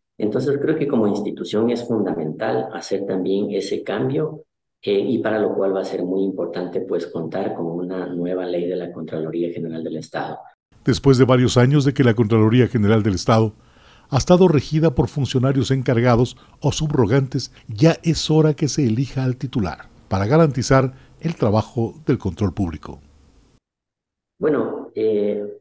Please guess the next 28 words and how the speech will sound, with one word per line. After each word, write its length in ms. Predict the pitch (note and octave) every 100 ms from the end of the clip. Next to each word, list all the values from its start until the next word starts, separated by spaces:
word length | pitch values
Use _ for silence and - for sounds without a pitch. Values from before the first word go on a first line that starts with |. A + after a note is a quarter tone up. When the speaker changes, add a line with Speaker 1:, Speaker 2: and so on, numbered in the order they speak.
| _
Speaker 1:
el 160 | - G#2
proceso 380 | A#2 - D3 D3+
lamentablemente 840 | C3+ A2 A#2+ B2+ A2+ A#2 B2 A#2+
ha 60 |
sufrido 420 | G2+ G#2 - A2 G#2+
las 240 | G2+ G2
mismas, 460 | G#2+ G#2+ G#2+ G#2 G#2+
los 160 | G2
mismos 300 | G#2 A2 A2
inconvenientes 640 | G#2 G2+ F#2 F#2+ G2+ G2+ -
que 100 | G2+
otros 240 | G2+ G2+
procesos 480 | - E2+ G2 G2+ F#2
de 60 |
selección 440 | - F2+ - G2 G2
de 60 |
autoridades 920 | F#2+ F2+ - E2+ F#2 F#2+ F#2+ - - _ _ _ _ _
por 220 | - E2+
parte 300 | F#2 F#2 F#2
de, 440 | G2 F#2+ F2+ F2 E2+
que 60 | F2+
le 80 | -
corresponden 520 | F#2 - - D3+ -
al 100 | E2+
Consejo 320 | E2+ - -
de 80 | E2
Participación 680 | - - E2+ - - - -
Ciudadana. 600 | - - F3+ F#3+ - -